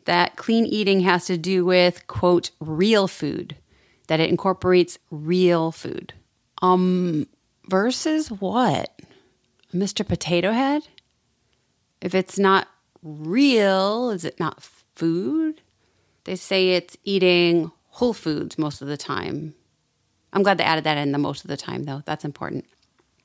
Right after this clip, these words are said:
Choosing organic and sustainable options whenever possible. Okay, well, a second vote for organic. You're with J Lo and meeting your individual needs. Well, that's a good thing to put, but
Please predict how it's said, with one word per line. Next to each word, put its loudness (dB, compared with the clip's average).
Choosing 0
organic 2
and -2
sustainable 2
options -2
whenever -4
possible. -2
Okay, -2
well, 2
a -4
second -4
vote -4
for -10
organic. -4
You're -6
with -6
J 2
Lo 2
and -2
meeting 4
your 4
individual 2
needs. 2
Well, -2
that's 0
a 2
good 2
thing 2
to -4
put, 0
but 0